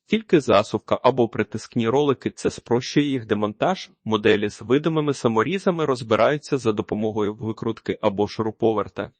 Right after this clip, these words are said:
Якщо кріпильних елементів не виявлено, можливо, конструкція має загальний стрижень з різьбленням.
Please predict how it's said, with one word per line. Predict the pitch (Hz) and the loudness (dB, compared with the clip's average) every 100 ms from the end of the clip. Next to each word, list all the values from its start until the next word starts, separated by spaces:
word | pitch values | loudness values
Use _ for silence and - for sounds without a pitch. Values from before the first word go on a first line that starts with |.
| - | -6
Якщо | 113 - 185 | -6 0 0
кріпильних | - 180 - 165 117 110 - | 0 -4 0 0 0 -4 -4
елементів | 107 110 120 139 - 110 | -2 0 0 0 -2 -2
не | 113 | -2
виявлено, | 107 104 98 92 90 92 85 | 0 0 0 0 -2 -6 -8
можливо, | 110 113 107 123 123 101 | -2 -2 0 0 2 0
конструкція | - 117 - - 196 - - 156 147 - | 0 -4 -4 -4 -4 -4 -2 -2 -4 -2
має | 117 135 123 | 2 4 4
загальний | 107 110 107 107 107 | 2 2 2 2 -4
стрижень | - - 135 127 127 | -8 -4 -2 -2 -4
з | 113 113 | -4 -2
різьбленням. | 117 110 104 107 101 104 | -2 -4 -4 -4 -2 -4